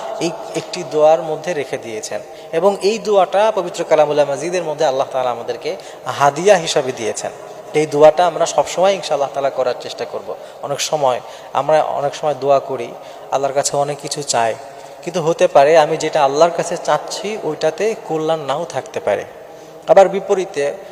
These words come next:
অনেক এমন বিষয় থাকতে পারে যেটাতে কল্যাণ আছে, কিন্তু আমি হয়তো ভুলে চাচ্ছি না। তো যারা আমরা দোয়া করি, আমি, আমরা আসলে অনেক সময় বুঝি না যেটাতে আমার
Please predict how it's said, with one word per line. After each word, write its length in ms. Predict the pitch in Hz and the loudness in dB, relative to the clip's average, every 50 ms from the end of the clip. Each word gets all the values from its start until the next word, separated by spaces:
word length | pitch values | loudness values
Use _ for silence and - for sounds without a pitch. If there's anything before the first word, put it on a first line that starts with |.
| - - - - - - - - | -16 -16 -16 -16 -16 -14 0 4
অনেক 640 | 160 160 165 175 202 226 240 247 247 240 233 240 | 6 6 6 6 6 6 8 8 8 8 8 8
এমন 260 | 214 196 190 202 190 180 | 6 6 6 4 0 0
বিষয় 340 | 170 180 - - 190 190 180 - | -2 -2 0 2 2 2 4 2
থাকতে 260 | 175 160 - - 160 | 0 0 2 -2 0
পারে 260 | - 156 160 165 160 | 4 6 6 6 4
যেটাতে 320 | 156 156 160 170 165 170 | 2 2 -2 0 0 -2
কল্যাণ 440 | 165 - 175 170 165 165 175 180 180 | -4 -2 -2 -2 2 2 2 2 4
আছে, 260 | 165 156 - - 185 | 2 0 0 -2 -6
কিন্তু 300 | 185 185 175 170 165 170 | -6 -8 -10 -4 -2 0
আমি 320 | 156 151 156 170 208 247 247 - - - | 0 0 -2 -4 -6 -6 -8 -10 -4 -4
হয়তো 220 | 143 143 143 147 | -4 -2 -2 -6
ভুলে 280 | 117 123 143 151 170 170 | -6 -6 -6 -4 -4 -4
চাচ্ছি 420 | - 151 123 - - - - 120 | -4 -6 -6 -6 -8 -10 -10 -6
না। 140 | 107 101 90 - - - - - - - - - - - - | -6 -6 -6 -8 -16 -20 -20 -20 -20 -20 -20 -20 -20 -6 -4
তো 80 | 147 | -4
যারা 280 | 135 143 143 143 151 165 | 4 8 8 10 10 8
আমরা 180 | 165 175 175 160 | 6 6 2 2
দোয়া 260 | 139 147 160 160 156 | 6 8 8 8 8
করি, 260 | - 156 160 170 185 | 8 2 2 4 4
আমি, 220 | 170 160 165 180 | 2 2 0 0
আমরা 240 | 165 156 156 156 165 | 0 0 4 4 4
আসলে 220 | 151 - 180 180 170 | 4 4 2 -2 -2
অনেক 120 | 160 151 | 0 2
সময় 100 | 175 170 | 0 0
বুঝি 340 | - 143 156 151 160 175 160 | 0 0 -4 -2 0 2 2
না 120 | 151 135 | 2 2
যেটাতে 360 | 123 139 139 151 147 160 165 | 2 2 2 0 2 4 4
আমার 180 | 160 151 156 | 4 6 4